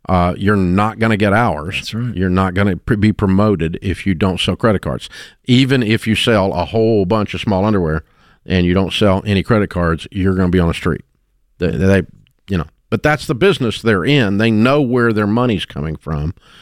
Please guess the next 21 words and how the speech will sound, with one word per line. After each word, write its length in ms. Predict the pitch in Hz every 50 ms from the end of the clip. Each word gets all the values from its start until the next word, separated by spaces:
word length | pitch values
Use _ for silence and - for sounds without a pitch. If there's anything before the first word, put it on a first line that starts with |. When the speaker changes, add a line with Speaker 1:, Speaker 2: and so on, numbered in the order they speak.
| - _ _
Speaker 1:
They 140 | 98 101
know 200 | 95 92 98 107
what 180 | 117 117 120 -
the 60 | 113
profit 400 | - - - 139 127 127 - 101
centers 480 | - - - 107 90 - 92 85 78 80
are, 280 | 82 78 78 82 87 - - _ _ _ _ _
and 100 | - 101 101
they're 60 | 98
gonna 180 | 95 104 101 98
drive 300 | 90 92 85 85 85 78
you 80 | 90 85
that 180 | 80 80 76
way. 180 | 62 98 120 143
Speaker 2:
Yeah. 40 | 151
Speaker 1:
So 160 | 165 - 110
then 200 | 92 101 104 98 98
you've 200 | 104 135 143 113
got 220 | 113 110 101 101 -
to 100 | - 92
decide, 680 | 80 85 - - - 104 90 85 85 87 90 87